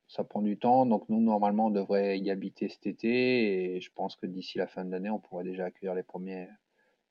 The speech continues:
les premiers trailers fous. Et, euh, partager, voilà, des moments de vie, euh,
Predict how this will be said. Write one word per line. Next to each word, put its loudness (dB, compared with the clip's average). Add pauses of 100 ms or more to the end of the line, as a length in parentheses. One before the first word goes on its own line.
les -10
premiers -6
trailers -2
fous. -10 (1200)
Et, -6
euh, 0
partager, -4
voilà, 0
des -4
moments -8
de -6
vie, -6
euh, -6